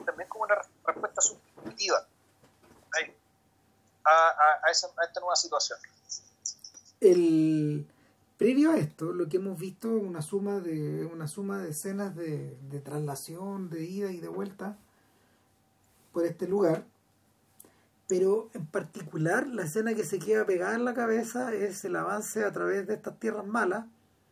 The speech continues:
Speaker 2: que a todo esto hay una canción de Bruce Springsteen que se llama Badlands, que yo creo que proviene de la, proviene de la fijación con la película, pero,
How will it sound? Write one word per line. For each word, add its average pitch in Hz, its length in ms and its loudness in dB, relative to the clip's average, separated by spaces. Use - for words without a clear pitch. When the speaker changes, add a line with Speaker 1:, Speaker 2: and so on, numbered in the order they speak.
Speaker 2:
que - 80 0
a - 40 2
todo 208 160 6
esto 208 440 2
hay 160 160 4
una 175 120 2
canción 160 380 0
de 214 80 4
Bruce 220 220 2
Springsteen 233 420 4
que 233 100 0
se 233 140 0
llama 226 220 6
Badlands, 226 580 -2
que 156 80 -16
yo 160 120 -6
creo 185 160 -2
que 180 100 2
proviene 175 340 6
de 190 100 2
la, 156 380 -2
proviene 180 320 0
de 185 80 -2
la 160 100 -4
fijación 160 360 -6
con 175 140 -4
la 160 80 -2
película, 202 480 -2
pero, 156 340 -4